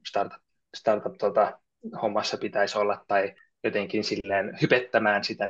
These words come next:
niin kuin omaa, eh, tekemistä yhkä-, yhtä niin kuin röyhkeästi kuin, tota, am-, amerikkalaiset. Ja kyllä se on niin kuin tämmöinen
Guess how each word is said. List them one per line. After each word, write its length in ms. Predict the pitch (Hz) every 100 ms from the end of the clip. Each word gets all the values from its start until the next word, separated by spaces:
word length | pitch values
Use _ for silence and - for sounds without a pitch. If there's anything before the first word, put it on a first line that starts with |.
| 95
niin 140 | 98
kuin 120 | 104
omaa, 500 | 107 107 104 98 - _ _ _ _
eh, 680 | - - 64 65 69 71 76 -
tekemistä 540 | 120 127 113 110 -
yhkä-, 320 | 113 113 123 -
yhtä 240 | 123 113
niin 120 | 104
kuin 140 | 101 110
röyhkeästi 560 | 104 101 - 98 -
kuin, 240 | 104 104 98
tota, 360 | 101 98 101 - -
am-, 180 | 104
amerikkalaiset. 800 | 107 101 98 98 101 98 98 104 -
Ja 180 | 101 - _ _ _ _ _ _
kyllä 140 | 117
se 100 | 113
on 60 | 117
niin 100 | 117
kuin 100 | -
tämmöinen 440 | 120 117 117 -